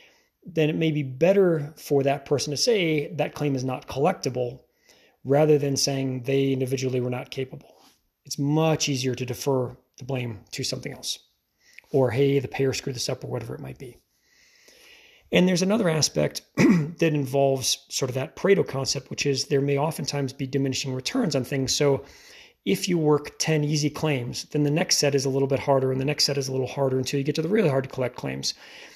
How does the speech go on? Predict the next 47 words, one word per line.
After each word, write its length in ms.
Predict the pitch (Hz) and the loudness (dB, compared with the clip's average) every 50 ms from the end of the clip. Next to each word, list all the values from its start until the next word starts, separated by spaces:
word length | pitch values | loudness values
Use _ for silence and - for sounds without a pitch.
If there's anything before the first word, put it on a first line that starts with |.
| - _ _ _ - | -20 _ _ _ -2
And 100 | 156 143 | 2 4
so 360 | - 160 156 151 143 143 - - - - _ _ _ _ _ _ _ _ _ _ _ _ _ 285 254 233 202 202 233 - _ _ _ _ | 6 6 8 6 6 4 -2 -12 -20 -20 _ _ _ _ _ _ _ _ _ _ _ _ _ -20 -18 -16 -16 -16 -16 -18 _ _ _ _
doing 360 | 180 151 147 175 185 208 214 190 | -12 -2 0 4 6 6 4 4
things 260 | - 175 165 151 147 | 4 2 0 2 0
in 60 | 143 | 0
sort 180 | - - 143 135 | 2 2 2 2
of 20 | |
that 220 | 139 151 - - | 2 -2 -2 -6
cascading, 920 | - - - 143 151 139 - - - 147 143 139 143 143 143 135 135 180 - 156 | -8 -4 0 2 2 2 0 -2 0 0 2 2 2 0 0 -2 -4 -8 -10 -8
descending 440 | 127 143 143 - - 147 135 135 147 | -6 0 2 4 4 4 2 0 0
order 400 | 180 196 160 147 139 139 160 180 - | 0 2 4 4 4 4 2 -4 -10
may 440 | - 127 131 143 147 156 190 226 214 | -8 -6 -4 -2 0 2 2 2 2
be 160 | 190 170 147 | 2 0 -2
good. 360 | 127 - 135 123 127 135 123 - - - _ _ | 0 -2 -2 -2 -2 -4 -8 -10 -16 -20 _ _
However, 680 | _ - - 139 143 156 185 185 160 143 135 135 139 - - - | _ -6 -2 2 4 4 4 4 4 2 2 2 0 -2 -4 -2
you 80 | 156 | 0
may 140 | 151 143 139 | 2 2 0
quickly 400 | 139 - - 220 214 165 160 143 | 0 2 2 2 2 2 2 2
run 220 | 135 139 139 139 | 4 4 4 4
into 300 | 139 139 127 - - 143 | 4 2 0 0 0 0
a 60 | 131 123 | -2 -2
problem 460 | - - 147 139 135 139 139 135 127 | 2 4 4 4 4 2 -2 -2 -2
where 340 | 131 135 131 131 127 131 127 | -2 0 0 0 -2 -4 -2
they 80 | - 139 | -4 -2
don't 180 | 131 135 143 147 | -2 -2 -2 0
realize 440 | 156 185 170 143 131 135 135 123 | 2 4 4 4 2 2 -2 -2
that 80 | 131 131 | -4 -4
they've 140 | 139 127 123 | -4 -4 -2
gone 220 | - 139 131 131 | -2 -2 0 2
off 240 | 127 127 120 - - | 0 0 -2 -2 -6
that 180 | 135 131 - - | -8 -10 -8 -12
cliff, 360 | - - - - 127 - - | -10 -8 -8 -8 -8 -12 -10
where 320 | - 143 131 127 123 127 - - - - - - _ _ | -6 -4 -2 -2 -4 -4 -8 -18 -20 -20 -20 -20 _ _
they 60 | - | -6
started 300 | 117 - - 175 175 165 | -4 2 4 4 4 4
down 220 | 151 156 147 147 143 | 4 4 2 2 2
a 20 | |
good 180 | 131 143 139 - | 0 0 -2 -2
path 360 | - 143 139 139 139 131 - | -4 -4 -2 -2 -2 -2 -4
of 180 | 131 123 123 131 | -10 -10 -4 -4
working 260 | 139 135 - 143 120 | -4 -4 -2 -6 -6
sort 180 | - - 127 | -4 -6 -6
of 60 | 127 127 | -4 -2
easy 220 | 151 156 143 139 | -2 -2 -2 -2
to 80 | 131 127 | -4 -6
collect 260 | - 139 127 - - | -8 -10 -10 -10 -8
claims, 460 | - 208 220 175 147 139 139 - - | -6 -4 -2 -2 -2 -2 -4 -6 -8